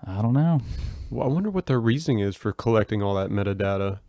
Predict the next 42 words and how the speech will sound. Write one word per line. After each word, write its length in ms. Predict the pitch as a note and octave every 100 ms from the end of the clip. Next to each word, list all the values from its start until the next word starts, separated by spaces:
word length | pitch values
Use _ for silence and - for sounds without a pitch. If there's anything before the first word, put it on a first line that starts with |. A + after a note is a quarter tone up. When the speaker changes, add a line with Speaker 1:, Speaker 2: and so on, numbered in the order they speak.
| - _ _ _ -
Speaker 2:
Like, 180 | G#2+ G#2
why 760 | G#2 A2+ A2+ A#2 A2+ A2 A2 - C4 -
is 320 | A2+ G#2+ F#2+
it, 180 | A2+ G#2+ -
Speaker 1:
I 100 | A2+
Speaker 2:
is 40 |
Speaker 1:
think 120 | D3+ A#2
Speaker 2:
it 40 |
Speaker 1:
market 180 | A2 A#2
Speaker 2:
necessary 560 | B2 C#3+ - C3+ B2+ B2+
for 180 | -
the 140 | A2+ A2
network 500 | A2 A2 A2+ A2 -
to 120 | A2
work? 420 | G2+ G2+ D3+ -
I 60 | A#2+
mean, 200 | G#2+ G#2
they've 260 | G#2 G2
gotta 460 | - A#2 A#2 G#2 G#2+ -
Speaker 1:
Well, 260 | - G#3+ G#3
I 100 | F3+
think 260 | - G3+ F3+
it's, 180 | -
uh, 140 | D#3 C3+
and, 180 | E3+ D#3
and 380 | D3+ E3 C3+ B2+ _ _ - - - - -
I 60 | C#3
think 240 | - G#3
it's 120 | D3+
a 40 | C3
lot 220 | A#2 A#2
of, 100 | A2+
you 100 | A#2+
know, 80 | A#2
you're 180 | G#2 A2+
trying 320 | - C3+ B2
to, 200 | G#2 F#2+ - _ _ _ _ _ _ _ _ _
you're 100 | - E3+
just 80 |
trying 180 | - E3
to 60 | -
create 220 | C#3 B2